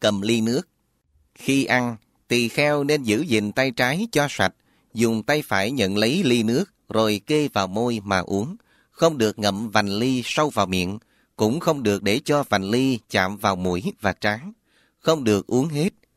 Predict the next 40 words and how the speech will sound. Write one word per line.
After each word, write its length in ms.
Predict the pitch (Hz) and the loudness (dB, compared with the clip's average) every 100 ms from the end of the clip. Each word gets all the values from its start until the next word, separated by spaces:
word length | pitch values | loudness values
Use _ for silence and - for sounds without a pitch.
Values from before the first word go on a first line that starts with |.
| _ | _
mà 180 | 98 92 | -2 0
nên 280 | 123 151 139 | 2 0 2
để 160 | 104 120 | 0 2
lại 220 | 95 101 | 0 0
chừng 380 | - 107 101 98 | 0 0 0 -2
một 220 | 98 - | -2 -2
ngụm. 300 | 98 87 101 - _ _ _ _ | -2 -2 -8 -16 _ _ _ _
Đổ 280 | 113 98 120 | 2 4 4
đi, 280 | 131 127 117 _ _ - | 2 0 -2 _ _ 0
rồi 280 | 113 110 | 4 4
dùng 300 | 104 107 107 | 4 2 4
nước 160 | 127 220 | 2 2
rửa 200 | 107 101 156 | 2 0 2
cho 140 | 151 143 | 0 -2
sạch. 260 | - 95 _ _ _ _ _ _ - | -2 -2 _ _ _ _ _ _ -2
Đoạn 420 | 107 101 104 113 | 4 4 4 0
đưa 200 | 131 123 | 2 0
tiếp 260 | - 151 226 | 0 -2 -2
người 320 | 101 107 107 | -2 2 2
ngồi 300 | 98 101 98 | 2 2 2
dưới 200 | 92 139 214 | 2 0 2
mình. 220 | 107 92 82 _ _ _ _ _ _ | 0 -2 -6 _ _ _ _ _ _
Nếu 200 | 107 156 | 4 4
tay 180 | 143 127 | 4 0
trái 340 | 127 120 196 - | 4 4 2 0
bị 160 | 101 | 2
bệnh 220 | 101 98 101 | 2 2 2
ghẻ, 380 | 101 90 143 - _ _ | 0 0 -4 -12 _ _
thì 180 | 113 117 | 0 2
dùng 240 | 110 110 | 2 2
tay 180 | 104 139 | 0 -2
phải 420 | 139 101 98 185 - | 0 0 0 -2 -4
gạt 340 | 104 98 - | 0 0 0
trên 220 | - 139 120 | 0 0 2
vành 280 | 98 92 | 0 0
bát, 260 | 92 127 214 _ _ - | -2 -2 -6 _ _ -2
cho 180 | 123 113 | 0 0
hết 260 | 123 175 | -2 -2
thức 200 | 175 170 | -4 -2
ăn, 240 | 113 110 | -2 -2